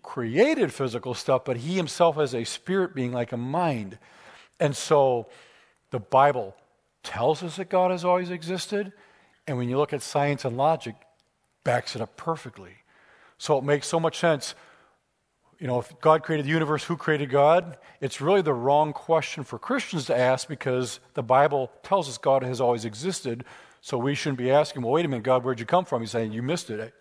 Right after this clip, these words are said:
I have always existed." But it's a natural question to think of, especially for skeptics, and we should then be saying, "The Bible says that God has always existed, and when you look at it logically, there always had to be something, but it can't be physical stuff,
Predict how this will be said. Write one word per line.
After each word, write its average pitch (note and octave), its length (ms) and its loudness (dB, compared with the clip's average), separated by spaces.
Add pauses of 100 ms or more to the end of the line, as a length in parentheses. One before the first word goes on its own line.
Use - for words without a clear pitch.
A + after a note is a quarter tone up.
I G#2+ 100 -6
have B2 160 -2
always B2 220 0
existed." A2 540 -6 (760)
But C3+ 100 -2
it's - 120 -6
a C#3+ 40 0
natural C3+ 360 0
question C3 400 -2
to A2+ 40 -8
think C3 240 -6
of, B2 140 -2
especially A#2 400 -8
for G#2 80 -12
skeptics, - 600 -6 (420)
and A2 120 -8
we A2+ 100 -4
should B2 180 -8
then A#2 160 -2
be A2+ 100 -4
saying, A#2 520 -2 (500)
"The - 60 -10
Bible A2+ 260 2
says C#3 260 -2
that C#3+ 80 -4
God C3 240 2
has C3 160 -2
always B2 240 0
existed, B2 640 -6
and G#2 120 -6
when G#2+ 80 -6
you G#2 120 -6
look A#2+ 160 -4
at A#2 80 0
it G#2+ 60 -4
logically, A#2 500 0
there G#2 100 -4
always A2 220 -2
had A#2 80 -6
to A2 60 -12
be G#2 80 -8
something, B2+ 360 -4
but A2+ 80 -6
it A2 80 -10
can't A#2 180 -4
be B2 80 -10
physical B2 360 -2
stuff, A#2 340 -6